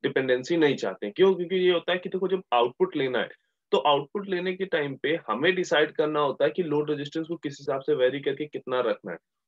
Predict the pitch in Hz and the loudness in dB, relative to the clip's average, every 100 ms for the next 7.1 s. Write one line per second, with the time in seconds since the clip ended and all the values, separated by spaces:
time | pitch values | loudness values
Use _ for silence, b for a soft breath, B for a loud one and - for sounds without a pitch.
0 | - 143 147 160 156 - 160 165 - 143 | -2 0 2 0 0 -2 -2 -2 0 -2
1 | 135 151 - 151 147 151 139 139 143 143 | 0 -6 0 0 2 2 0 -2 -4 -4
2 | 156 147 127 123 117 131 139 143 139 127 | -4 -6 -8 -6 0 0 2 0 0 -2
3 | 127 113 110 _ _ _ _ - 165 160 | 0 -2 -4 _ _ _ _ -8 -4 -2
4 | 170 170 151 156 151 151 147 151 139 139 | -2 0 0 0 -4 -2 0 0 -2 -2
5 | 135 139 - 147 - 107 139 135 135 131 | -4 -6 -6 -8 -4 -2 2 2 0 -4
6 | 120 113 110 - _ _ _ _ - 160 | -4 -4 -6 -8 _ _ _ _ 0 2
7 | 185 | 2